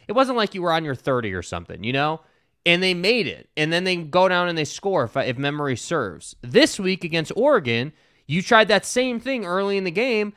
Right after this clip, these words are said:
The problem was, is Oregon's speed overcomes any play call that you have. They were able to get to the spot before you were. And that's why I say, that's why when I was watching this game, I didn't have an issue early in the game with you going for it, 'cause that's who B Y U is. That's who, that's, that's what this offense is. You're, you're, you're,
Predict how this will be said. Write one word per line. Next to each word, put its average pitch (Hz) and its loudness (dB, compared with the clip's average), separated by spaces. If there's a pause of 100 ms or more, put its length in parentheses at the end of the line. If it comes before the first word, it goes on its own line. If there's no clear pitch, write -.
(160)
The 185 -4
problem 226 2
was, 185 -4
is 180 -2
Oregon's 190 -2
speed 220 -8 (380)
overcomes 208 4
any 180 -2
play 196 -4
call 180 0
that 156 -2
you 147 -6
have. 139 0
They 151 0
were 175 0
able 185 -2
to 165 -2
get 151 -6
to 185 -10
the 160 -6
spot 170 0
before 156 -6
you 170 -8
were. 147 -2
And 117 -4
that's 185 -4
why 262 2
I 208 0
say, 226 -2 (640)
that's 170 6
why 262 4
when 196 -2
I 190 0
was 196 -4
watching 170 0
this 151 -10
game, 123 -4 (600)
I 185 8
didn't 254 0
have 247 0
an 196 -2
issue 202 -2
early 175 -2
in 160 -4
the 151 -4
game 160 -2
with 147 -6
you 170 -10
going 135 -4
for 220 -6
it, 220 -10
'cause 180 -8
that's 262 -2
who 294 -6
B 277 -8
Y 254 0
U 214 -4
is. 165 -2
That's 151 -2
who, - -8
that's, 175 0
that's 202 2
what 240 -8
this 233 -4
offense 202 0
is. 127 -4
You're, 139 -4
you're, 143 -6
you're, 151 -8